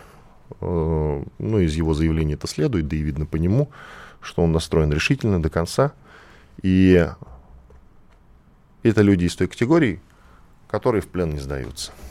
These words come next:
А, соответственно, я думаю, что ни по каким тапкам они не дойдут, не дадут, все дойдет до их уничтожения. И никак иначе. На Украину тем временем, э,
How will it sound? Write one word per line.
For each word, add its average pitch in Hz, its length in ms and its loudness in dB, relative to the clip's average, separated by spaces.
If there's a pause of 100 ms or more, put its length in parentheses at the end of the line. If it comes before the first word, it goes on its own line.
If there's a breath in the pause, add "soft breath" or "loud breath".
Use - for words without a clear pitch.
(120)
А, 80 120 -6
соответственно, 87 680 -4
я 80 160 -4
думаю, 82 260 -2
что 69 340 -6 (520 soft breath)
ни 117 180 0
по 147 120 -2
каким 104 300 0
тапкам 82 400 0
они 82 300 -2
не 90 160 -2
дойдут, 117 440 2
не 90 640 0
дадут, 117 480 0 (360)
все - 200 -4
дойдет 87 360 0
до 82 200 -2
их - 340 -6 (280)
уничтожения. 69 680 -8 (1700 loud breath)
И 107 80 2
никак 101 320 6
иначе. 69 420 -4 (560 loud breath)
На 113 100 4
Украину 139 360 4
тем 107 200 0
временем, 92 540 2
э, - 240 -12